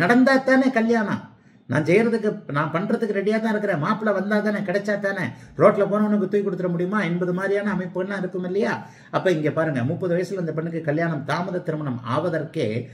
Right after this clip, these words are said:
ராசிக்கு எட்டாம் இடத்தில் சனி, செவ்வாய், ஏழாம் அதிபதி அங்கே ராகு கேதுக்களோடு இணைந்து அங்கே ஒரு இடத்துல பலவீனமான அமைப்புகள்ல இருக்கிறார். ஏழாம் இடத்தை சனி பார்க்கிறார். ஏழாம் இடத்துல ராகு இருக்கிறதுனால, குரு இருக்கிறதுனால கல்யாணம் ஆகுது.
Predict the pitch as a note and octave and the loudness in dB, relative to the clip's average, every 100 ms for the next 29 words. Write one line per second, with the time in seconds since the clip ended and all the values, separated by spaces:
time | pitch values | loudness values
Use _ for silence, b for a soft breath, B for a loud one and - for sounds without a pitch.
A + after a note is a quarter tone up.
0 | B B B - C3 F3 G3+ G#3 - G#3+ | B B B -2 4 4 4 -2 -6 -4
1 | G#3 - - - E3+ D#3 C#3 - D#3+ E3 | -4 -6 -10 0 2 2 0 -4 -6 -8
2 | - - - C#3+ C3+ A#2 A2+ - C#3 C#3+ | -14 -20 -10 -2 0 0 -2 -2 0 0
3 | A2 - - - _ - - b b b | -4 -8 -20 -20 _ -20 -20 b b b
4 | C3+ G#3 G#3+ G3+ F3 F3 G3 C#3+ D3 D#3 | 4 6 6 4 0 0 -2 -2 0 0
5 | C3+ D#3+ F3 D3+ C3+ C#3 C3+ C#3+ C#3+ A#2+ | 0 0 -2 -4 -4 -4 -2 -2 -2 0
6 | C3 B2 D#3+ E3+ C3+ C3 C#3+ B2+ A#2+ A#2+ | 0 0 -4 -6 -4 -2 0 -2 -2 -4
7 | C#3 A#2+ D#3 G3+ G3 E3+ D3 C#3 C#3 - | -4 0 2 2 0 -4 -6 -8 -10 -4
8 | A#2 A#2 A#2+ A#2 A#2+ A2 - G2+ G2+ - | -4 -2 -4 -4 -4 -6 -8 -12 -12 -20
9 | b b b b A2+ D#3+ A3 G3 D#3 - | b b b b 6 6 8 4 0 0
10 | F#3 - C#3+ D#3+ A#2 A#2 - A2 - - | -4 -2 -2 -2 -2 -4 -6 -10 -10 -6
11 | A#2 F3 F3+ E3 E3 C3 D3+ E3 D3 C#3+ | -2 -2 -2 -4 -2 0 0 0 -2 -2
12 | C#3 D#3 D3 A2+ A#2+ F3+ F#3+ D3+ C3+ C#3+ | -2 -2 -2 -2 0 0 0 0 -2 -2
13 | C3+ C3 C3 C#3 B2 G#2+ A2 | -6 -4 -4 -4 -4 -6 -10